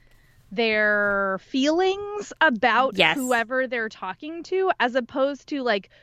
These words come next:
Speaker 1: who actually needs to know what at what moment in time.
Speaker 2: Yeah.
Speaker 1: And I, I continue to feel like that is a mischaracterization. Like, Elaine is, she's young, but she's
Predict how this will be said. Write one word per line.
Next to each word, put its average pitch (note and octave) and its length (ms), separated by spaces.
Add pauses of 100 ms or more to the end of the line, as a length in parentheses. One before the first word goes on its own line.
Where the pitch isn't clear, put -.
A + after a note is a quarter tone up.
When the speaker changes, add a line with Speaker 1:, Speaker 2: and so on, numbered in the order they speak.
(160)
Speaker 1:
who G#4 280
actually B3+ 840 (300)
needs B3 460
to C4+ 140
know G#3+ 280
what G3 380
at G3 180
what F#3+ 220
moment F3+ 340
in F3 160
time. C#3 600
Speaker 2:
Yeah. G3+ 360
Speaker 1:
And E4 240 (460)
I, F4 400 (360)
I D#4 140
continue F4 480
to C5 200
feel A4+ 180
like G#4+ 180
that E4+ 180
is F#4+ 100
a F#4+ 60
mischaracterization. F4+ 920
Like, F4+ 140
Elaine F4+ 360 (120)
is, G#4 140 (140)
she's A4 340
young, D#4 420
but C4+ 140
she's - 300